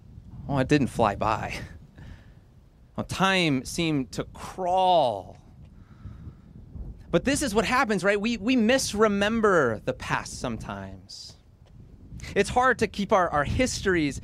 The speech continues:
straight, but it's important to remember our histories, to be mindful of everything that has passed,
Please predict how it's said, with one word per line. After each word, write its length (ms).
straight, 600
but 100
it's 100
important 840
to 120
remember 440
our 120
histories, 560
to 80
be 140
mindful 540
of 80
everything 440
that 120
has 120
passed, 460